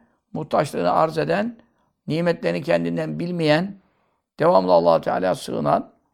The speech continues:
burada maddi manada zengin, fakirlik mühim değil, takva sahibi, dervişler. Onları sevmek, daha vel irtibata, bağlanmak, e, kiminle bileyim onlarla bağlanmak, yani onlara kalben bağlanmak.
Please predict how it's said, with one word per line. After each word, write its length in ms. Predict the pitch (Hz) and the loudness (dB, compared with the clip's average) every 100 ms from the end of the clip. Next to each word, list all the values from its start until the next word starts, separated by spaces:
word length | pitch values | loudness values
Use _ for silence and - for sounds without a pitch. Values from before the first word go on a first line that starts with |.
| _ _ _ 170 | _ _ _ -6
burada 180 | 190 | -4
maddi 340 | 185 170 - 208 | 0 0 -2 0
manada 380 | 90 - 82 113 | 2 2 2 -2
zengin, 280 | 92 90 | -6 -6
fakirlik 460 | 76 87 - 87 87 | -6 -8 -8 -10 -8
mühim 260 | 85 87 165 | -6 -4 -4
değil, 300 | 220 240 _ _ _ _ | -6 -6 _ _ _ _
takva 400 | - 202 196 170 | -6 0 4 4
sahibi, 520 | - 160 151 180 185 | 2 0 0 -4 0
dervişler. 580 | 175 170 139 - 127 - _ _ _ - _ - | 2 2 -2 -2 -2 -2 _ _ _ -20 _ -4
Onları 420 | 185 196 190 214 | 0 4 4 4
sevmek, 560 | 190 175 156 196 202 - | 2 0 2 0 0 2
daha 220 | 170 190 | 2 2
vel 120 | 175 | 2
irtibata, 840 | 165 139 160 175 135 - - - - _ _ - | 0 -2 0 4 4 4 2 0 -8 _ _ 0
bağlanmak, 720 | 160 170 165 160 190 190 - _ _ _ _ _ _ - | 2 4 2 2 0 0 -8 _ _ _ _ _ _ -8
e, 320 | 165 165 147 | -4 -2 -4
kiminle 400 | - 190 170 160 | -4 -4 -2 -2
bileyim 260 | 156 82 - | 0 -2 -2
onlarla 520 | 80 82 90 82 76 | 0 2 4 2 2
bağlanmak, 640 | 80 78 76 85 95 - _ _ _ _ | 0 0 -2 0 0 -4 _ _ _ _
yani 120 | - | -4
onlara 360 | 196 196 220 - | -2 2 2 2
kalben 480 | 175 208 185 160 147 | 2 2 4 0 2
bağlanmak. 640 | 143 135 127 127 120 | 0 0 -4 -8 -12